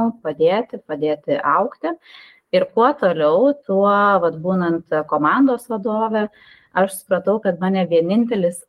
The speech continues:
dominantis jau dalykas yra padėti, vat, viduj žmogui, psichologiškai, ar ne, kad jį su, su kažkaip sustabilizuot, subalansuot, kad jis būtų kaip įmanoma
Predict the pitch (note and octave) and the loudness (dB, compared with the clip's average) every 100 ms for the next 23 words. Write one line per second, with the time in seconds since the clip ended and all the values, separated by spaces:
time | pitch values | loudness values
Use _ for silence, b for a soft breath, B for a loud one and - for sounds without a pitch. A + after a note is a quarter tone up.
0 | _ D#3 E3+ G3 G3+ F#3 E3+ D#3+ - F3 | _ -8 -2 0 0 0 -4 -8 -4 -2
1 | F3+ D#3+ D3+ B3 C#4 C#4 C#4+ D4 C#4+ _ | 0 -2 0 0 -2 -2 0 0 -2 _
2 | _ - E3 - F#3 A3 A3+ F#3+ F#3+ F#3+ | _ -4 -2 2 2 0 -2 0 0 -2
3 | _ - F3 F3+ G3 G#3 E3+ - E3 E3+ | _ -10 -6 -2 0 2 0 -2 0 0
4 | D#3+ D3+ - - _ _ _ _ _ - | 0 -6 -8 -14 _ _ _ _ _ -6
5 | G#3+ - E3+ E3+ F#3+ A3 A3+ A3+ - A#3+ | -6 0 2 4 2 2 -2 -4 -2 0
6 | A3+ F#3 E3+ F3+ F#3+ F#3+ D#3+ F3 F3+ - | 2 2 0 0 0 0 -2 -4 -4 -2
7 | E3+ - F#3 F3+ F3+ - F3+ - F#3 F#3 | -2 -4 -4 -4 -4 -4 -6 -4 -6 -4
8 | - G3 G#3+ A3 G3 F#3+ F#3 F#3 - F3+ | -2 0 0 0 0 0 2 0 -2 -2
9 | F#3 F#3+ F#3+ - G3 G3 G3+ B B B | 0 2 0 0 0 0 -2 B B B
10 | B B - F#3+ G3 E3+ A3+ B3+ G#3 - | B B -4 -2 -2 -2 -2 0 -2 -2
11 | G#3 B3 C#4+ G#3+ F#3+ F#3+ G#3+ A#3+ A#3 G3 | 0 2 0 0 0 0 0 0 2 2
12 | F3 E3+ | 2 0